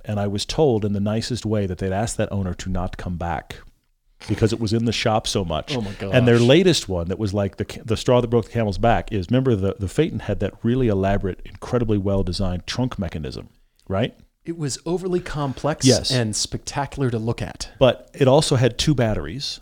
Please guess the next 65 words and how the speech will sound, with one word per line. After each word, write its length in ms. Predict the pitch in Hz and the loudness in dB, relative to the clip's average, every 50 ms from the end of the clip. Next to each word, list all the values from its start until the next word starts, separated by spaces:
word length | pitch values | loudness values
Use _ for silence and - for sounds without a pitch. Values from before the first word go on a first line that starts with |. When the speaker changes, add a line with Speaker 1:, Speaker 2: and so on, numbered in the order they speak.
| - - | -14 -12
Speaker 1:
both 300 | 95 - 127 135 131 - | 2 4 6 6 6 4
of 100 | 123 101 110 | 0 2 2
which 220 | 123 117 - - | 2 2 2 -4
were 80 | 123 - | -2 0
in 220 | 147 151 170 180 | 2 2 2 0
said 260 | - - 113 92 87 | 0 0 -2 -2 -2
trunk. 340 | - - 90 65 - - - - - _ _ _ 123 | -4 -4 -4 -6 -6 -10 -16 -18 -18 _ _ _ -10
Speaker 2:
Mm-hmm. 560 | 117 98 - _ - 113 107 107 107 101 101 | -10 -10 -10 _ -18 -18 -18 -18 -20 -20 -14
Speaker 1:
So 120 | 98 - 120 | 0 0 2
if 80 | 107 127 | 2 2
you 60 | 120 | 2
can't 200 | - 175 190 196 | 2 2 2 2
get 80 | 202 - | 0 -2
the 60 | 120 | -2
trunk 300 | - - 151 147 139 - - | -2 0 0 0 0 0 2
open, 540 | 131 147 156 - - 80 76 107 135 131 - - _ _ _ _ _ | 2 2 2 2 0 -2 -2 -4 -6 -8 -10 -18 _ _ _ _ _
Speaker 2:
<laughs> 340 | _ _ _ _ - - - | _ _ _ _ -20 -6 2
then 540 | 196 262 196 143 156 175 - - - 120 127 | 2 2 2 2 -2 -6 -8 2 2 4 4
Speaker 1:
you 80 | 127 | 4
can't 220 | 120 - 151 156 143 | 4 4 4 4 4
get 80 | 123 | 2
to 60 | 120 | 2
the 60 | 110 107 | 0 2
batteries. 640 | 95 127 135 147 139 110 76 64 - - - - - - - - - - | 2 4 6 6 6 4 2 -2 -8 -8 -10 -10 -12 -12 -14 -8 -2 4
And 160 | 131 120 120 110 | 4 6 6 8
they 180 | 107 - 160 | 8 6 8
had 100 | 185 185 | 6 6
had 140 | 180 185 175 | 6 6 6
an 80 | 160 156 | 6 4
issue 300 | 165 156 - - 101 87 | 2 2 0 0 -2 0
with 220 | 87 98 98 - | 0 0 0 2
that 180 | - 131 151 151 | 0 0 0 -2
Phaeton 440 | - - 147 127 - - - 117 - - _ _ _ _ _ _ | -2 -2 -2 -2 -2 -8 -12 -12 -16 -20 _ _ _ _ _ _
where 120 | - 101 | -4 -2
they 80 | 95 92 | -2 -2
couldn't 240 | - - 120 - 143 | 0 0 0 0 0
get 100 | - - | -2 -4
the 80 | - | -4
trunk 320 | - - - 165 156 - - | -8 -4 -4 -4 -2 -2 -4
open, 180 | 85 - 92 | -4 -4 -4
but 120 | 82 90 - | -6 -4 -4
they 80 | 90 | -4
had 100 | 87 85 | -4 -4
to 60 | 82 82 | -6 -2
get 180 | 85 113 - | -4 -4 -2
to 80 | - 147 | 0 -2
the 80 | 139 | -2
batteries 400 | 123 123 123 123 120 104 90 85 | 0 2 2 4 4 2 0 -2
to 100 | - - | -6 -8
reset 380 | 82 87 101 104 - - 104 - | -4 -4 -2 -2 -2 -4 -4 -2
the 100 | - 98 | -2 -2
many, 360 | 87 95 98 104 107 117 120 120 | 0 2 2 2 4 4 4 4
many, 300 | 113 107 104 104 104 98 | 4 4 4 2 2 2
many 240 | 101 98 101 98 | 2 2 2 0
computers. 600 | - - 107 98 - - 113 101 85 82 - - - - - - - _ - | 0 -2 -4 -4 0 0 0 0 -2 -6 -8 -10 -16 -18 -20 -20 -20 _ -8
And 120 | 92 95 | -4 -2
they 80 | 101 123 | 0 0
had 80 | 139 | 0
had 160 | 110 135 135 120 | 0 -2 -4 -4
to 80 | 110 | -6
take 340 | - - - - 139 139 - | -6 -4 -2 -2 -2 -2 -2
out 220 | 131 123 - 110 | -4 -4 -4 -4
the 80 | 104 98 | -4 -4
rear 300 | 95 92 98 104 117 117 | -2 0 0 0 0 0
seat 580 | - - - - 160 - - - - - - | -2 -4 -6 -6 -6 -8 -8 -10 -12 -14 -16